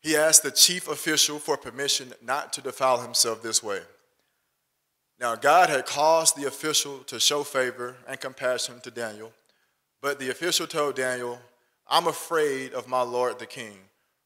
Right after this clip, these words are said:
who has assigned your food and drink. Why should he see you looking worse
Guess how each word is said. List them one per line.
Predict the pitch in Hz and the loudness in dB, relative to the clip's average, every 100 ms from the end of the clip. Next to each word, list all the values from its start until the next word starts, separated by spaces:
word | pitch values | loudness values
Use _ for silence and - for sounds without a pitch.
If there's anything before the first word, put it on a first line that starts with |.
| _ | _
who | 147 | -4
has | 143 | -2
assigned | 120 - 147 156 147 | 2 4 4 2 0
your | 143 | -4
food | - 151 147 135 120 | -4 -8 -8 -8 -12
and | 117 | -14
drink. | 110 120 90 _ _ _ _ _ _ _ _ _ _ | -12 -12 -14 _ _ _ _ _ _ _ _ _ _
Why | 131 170 | 2 4
should | - 147 | 4 0
he | 151 | 0
see | 180 | 0
you | 160 151 | -2 -6
looking | 143 135 127 117 | -4 -6 -6 2
worse | 160 151 - - | 2 2 0 -2